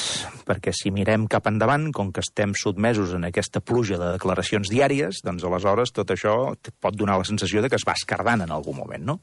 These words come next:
Mirem una mica els precedents. Eh, vàrem ser capaços en aquest país de consensuar una data, una pregunta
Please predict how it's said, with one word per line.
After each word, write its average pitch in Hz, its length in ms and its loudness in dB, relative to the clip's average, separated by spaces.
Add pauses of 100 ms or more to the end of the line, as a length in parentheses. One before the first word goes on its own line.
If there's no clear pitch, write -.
(160)
Mirem 110 300 2
una 107 120 4
mica 107 180 2
els 95 100 -4
precedents. - 640 -6 (840)
Eh, 101 320 4
vàrem 135 320 2
ser - 100 -4
capaços 123 460 0
en 110 80 0
aquest 95 240 0
país 113 340 0 (360)
de 98 200 0
consensuar 101 680 2 (120)
una 101 220 2
data, 98 320 2 (380)
una 120 200 4
pregunta 95 480 0